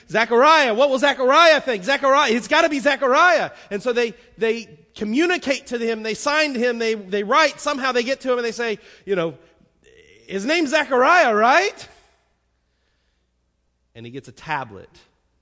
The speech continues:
and he writes, "His name is John."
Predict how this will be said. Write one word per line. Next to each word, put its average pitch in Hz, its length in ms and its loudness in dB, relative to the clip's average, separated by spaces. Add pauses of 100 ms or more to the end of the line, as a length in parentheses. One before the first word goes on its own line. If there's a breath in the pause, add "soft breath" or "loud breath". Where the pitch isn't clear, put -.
(580)
and 107 120 -18
he 107 80 -16
writes, - 680 -18 (1080)
"His 107 200 -18
name 113 560 -12 (260)
is 92 200 -20
John." 90 420 -20